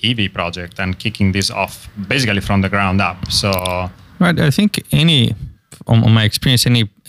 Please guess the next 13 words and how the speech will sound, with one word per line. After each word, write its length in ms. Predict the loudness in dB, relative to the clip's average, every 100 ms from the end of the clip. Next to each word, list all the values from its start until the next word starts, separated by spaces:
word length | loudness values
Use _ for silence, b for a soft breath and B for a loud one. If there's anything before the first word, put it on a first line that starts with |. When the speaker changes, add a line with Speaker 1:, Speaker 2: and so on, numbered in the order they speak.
| -10
Speaker 2:
creative 480 | -2 0 2 0 0
project 460 | 0 2 2 2
or 120 | 2 2
techno 320 | 0 0 0
project, 580 | 2 2 2 0 -2 -8 b b b b
they 100 | 0
do 160 | 2 2
come 240 | 2 2
from 160 | 4 4
a 40 |
very 180 | 4 2
similar 240 | 4 2 2
place 560 | 2 2 2 0 -4